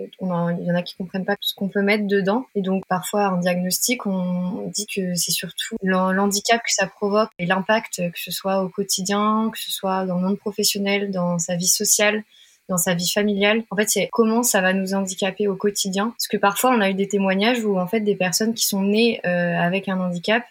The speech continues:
ne se sentent pas spécialement handicapées parce qu'ils ont toujours été comme ça. Et par contre, euh, quand après, euh, s'ils ont eu un accident dans leur vie, là, ils voient une différence entre le avant-après.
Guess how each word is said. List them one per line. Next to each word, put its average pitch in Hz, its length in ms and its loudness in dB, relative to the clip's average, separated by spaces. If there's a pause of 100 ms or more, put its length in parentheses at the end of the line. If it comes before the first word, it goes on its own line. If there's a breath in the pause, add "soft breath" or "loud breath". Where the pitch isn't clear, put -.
ne 190 100 -2
se 180 140 -6
sentent 180 280 -4 (120)
pas 220 320 4
spécialement 202 600 -2
handicapées 190 580 -2 (220 soft breath)
parce 196 140 0
qu'ils 185 180 -2
ont 180 80 -2
toujours 233 380 0
été 214 200 2
comme 190 180 0
ça. 226 320 2
Et 208 140 4
par 196 220 0
contre, 254 260 2
euh, 196 120 2
quand 190 280 0
après, 196 540 2
euh, 185 40 -2
s'ils 196 280 2
ont 196 40 2
eu 208 80 2
un 185 140 2
accident 202 400 0
dans 196 140 2
leur 180 180 0
vie, 226 180 2
là, 220 260 6
ils 208 120 2
voient 196 140 0
une 190 100 0
différence 208 480 0
entre 196 220 -4
le 185 160 0
avant-après. 202 680 0